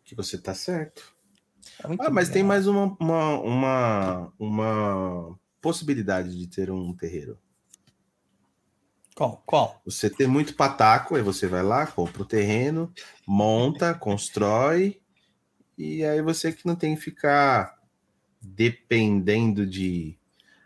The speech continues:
Speaker 2: É.
Speaker 1: a boa vontade de ninguém pra falar assim, "Olha, você quer alugar o seu terreno?" É uma dúvida, será que aquele terreno lá no Parque do Carmo, aquele terreno não, aquele espaço do Parque do Carmo já está alugado, você sabe? Tem
Speaker 2: A última
Speaker 1: ciência
Speaker 2: vez que eu
Speaker 1: disso?
Speaker 2: passei lá não tava ainda não. Faz pouco tempo que eu passei lá.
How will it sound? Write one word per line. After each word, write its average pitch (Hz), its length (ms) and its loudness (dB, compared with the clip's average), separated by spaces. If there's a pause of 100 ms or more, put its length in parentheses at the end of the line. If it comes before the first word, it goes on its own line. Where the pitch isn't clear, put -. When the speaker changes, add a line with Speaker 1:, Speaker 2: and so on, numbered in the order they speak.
Speaker 2:
É. 277 100 -2
Speaker 1:
a 104 100 2
boa 107 220 2
vontade 110 560 2
de 107 140 -2
ninguém 110 380 2
pra 104 160 -2
falar 107 180 -2
assim, - 180 -6
"Olha, 180 280 2
você 123 260 -2
quer 165 280 -4
alugar 117 420 -2
o 98 40 -6
seu 127 200 -6
terreno?" 104 500 -6 (500)
É 427 240 0
uma 370 180 4
dúvida, 175 280 4
será 294 200 0
que 302 60 0
aquele 165 280 2
terreno 120 520 4
lá 110 180 4
no 107 140 2
Parque 107 300 0
do 98 100 -2
Carmo, 104 360 -2
aquele 98 260 -4
terreno 95 280 -2
não, 82 60 -6
aquele 90 520 -6
espaço - 460 -4
do - 40 -20
Parque 92 160 -6
do 90 80 -10
Carmo 92 380 -4 (420)
já 98 240 0
está 98 260 0
alugado, 110 540 -4
você - 140 -16
sabe? 135 360 -8
Tem - 180 -6
Speaker 2:
A - 20 -2
última - 240 -6
Speaker 1:
ciência 175 220 -2
Speaker 2:
vez 180 100 0
que 202 60 -2
eu - 20 0
Speaker 1:
disso? 190 80 -2
Speaker 2:
passei 180 240 0
lá 160 100 2
não 208 140 2
tava 226 200 0
ainda 285 140 0
não. 302 240 -2 (240)
Faz 147 220 -4
pouco 208 240 -6
tempo 240 180 -4
que - 80 -10
eu 240 60 -4
passei - 320 -4
lá. - 180 -2